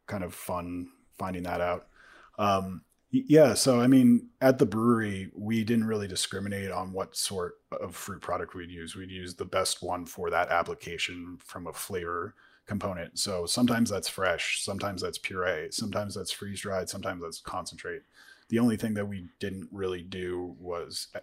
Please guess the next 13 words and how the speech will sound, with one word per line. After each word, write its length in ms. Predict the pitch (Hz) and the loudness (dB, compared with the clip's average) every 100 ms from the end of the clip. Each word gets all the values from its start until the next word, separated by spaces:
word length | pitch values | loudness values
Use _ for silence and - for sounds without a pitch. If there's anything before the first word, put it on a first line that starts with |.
| _ | _
extracts. 720 | 98 - - 78 82 - - _ _ _ _ | -6 -4 -4 -2 -4 -6 -12 _ _ _ _
Uh, 260 | 92 82 87 80 _ | -2 -2 -2 -10 _
just 320 | - 95 - - | -10 -8 -8 -10
we're 100 | 101 | -10
not, 360 | 92 87 87 - _ _ _ _ - - - _ | 0 2 2 -2 _ _ _ _ -20 -20 -20 _
as 140 | 143 131 | 0 6
much 200 | 147 143 | 6 6
as 120 | 135 | 6
we 100 | 131 | 6
can 140 | 131 | 6
avoid 380 | 120 95 107 104 | 4 4 -2 -2
extracts, 840 | 95 104 - 98 92 - - - - _ | -2 -2 0 0 0 0 -4 -6 -12 _
um, 560 | 92 90 87 85 82 95 | 0 2 0 -2 -10 -14